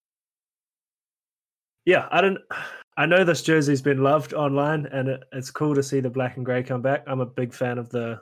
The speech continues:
the blue, red, and green, so stick with that for your, your home Warriors. But, um, yeah,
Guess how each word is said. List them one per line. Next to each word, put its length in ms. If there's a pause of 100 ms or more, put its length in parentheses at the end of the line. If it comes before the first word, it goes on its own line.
the 80
blue, 200
red, 160
and 100
green, 280
so 300
stick 320
with 120
that 220
for 140
your, 260 (120)
your 180
home 340
Warriors. 420
But, 280 (100)
um, 360 (1500)
yeah, 160